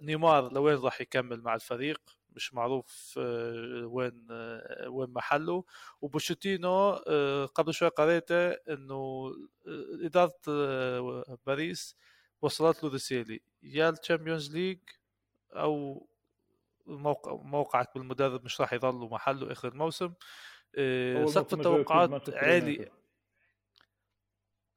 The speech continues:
Speaker 1: سقف التوقعات بباريس، آه، ل-، لبوشيتينو، أنا حسب رأيي بالفترة القليلة وبالنجوم الموجودين، نحن انتبهتوا ما جبناش سيرة ميسي بعدنا، اللي مش عم بيقدم تقريبا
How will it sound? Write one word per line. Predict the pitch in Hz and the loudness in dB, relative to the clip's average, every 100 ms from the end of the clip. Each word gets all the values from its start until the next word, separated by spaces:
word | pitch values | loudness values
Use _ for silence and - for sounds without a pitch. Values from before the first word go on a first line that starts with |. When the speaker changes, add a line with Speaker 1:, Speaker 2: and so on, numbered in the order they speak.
| - - | -14 0
Speaker 1:
سقف | 185 - | 2 2
التوقعات | - 170 160 175 175 - 147 143 139 156 | 2 2 4 4 2 0 -20 -20 -8 -4
بباريس، | 147 151 147 139 - - - | 2 2 2 -4 -8 -12 -10
آه، | 156 135 131 127 - | -6 -4 -4 -6 -8
ل-، | - 139 147 156 | -6 0 2 2
لبوشيتينو، | 147 135 143 160 - 147 139 | -2 -2 -6 -6 -8 -6 -6
أنا | 139 | -6
حسب | 139 123 143 | -6 -2 0
رأيي | 135 123 113 - | 0 -2 -10 -12
بالفترة | 127 - 147 - 131 | -10 -4 -4 0 -2
القليلة | 123 - 131 139 120 120 | -2 -2 0 -2 -4 -8
وبالنجوم | 117 127 127 139 143 | -8 -8 -6 -4 -4
الموجودين، | 131 123 117 127 131 | -6 -8 -8 -8 -8
نحن | 135 135 127 - - - _ - | -8 -6 -6 -8 -20 -20 _ -6
انتبهتوا | 143 139 135 139 | 2 4 2 0
ما | |
جبناش | 135 143 143 | 0 0 0
سيرة | - 131 143 | 0 -2 0
ميسي | 143 - 120 | -2 -2 0
بعدنا، | 120 113 113 | 2 0 -4
اللي | 110 | -10
مش | 110 117 | -6 -6
عم | |
بيقدم | 120 - 123 127 117 | -4 -2 -2 -6 -10
تقريبا | - 123 131 120 120 117 117 | -10 -6 -4 -4 -6 -10 -14